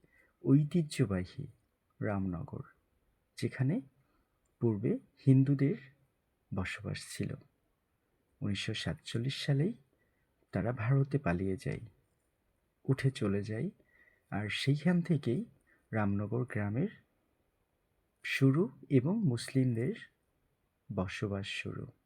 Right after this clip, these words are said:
ঠিক সেইখান থেকেই আজ অবধি রামনগর গ্রামটা হয়ে উঠেছে অনেক, অনেক পরিচিত, মেহেরপুর জেলাতে একটা ঐতিহ্যবাহী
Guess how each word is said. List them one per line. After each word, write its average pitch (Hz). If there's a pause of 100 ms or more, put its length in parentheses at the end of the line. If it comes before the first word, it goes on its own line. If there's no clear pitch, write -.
(840)
ঠিক 107
সেইখান 107
থেকেই 113
আজ 110
অবধি 107 (680)
রামনগর 104
গ্রামটা 117
হয়ে 127
উঠেছে 110 (960)
অনেক, 110 (260)
অনেক 120 (100)
পরিচিত, 139 (420)
মেহেরপুর 107
জেলাতে 104
একটা 151 (600)
ঐতিহ্যবাহী 160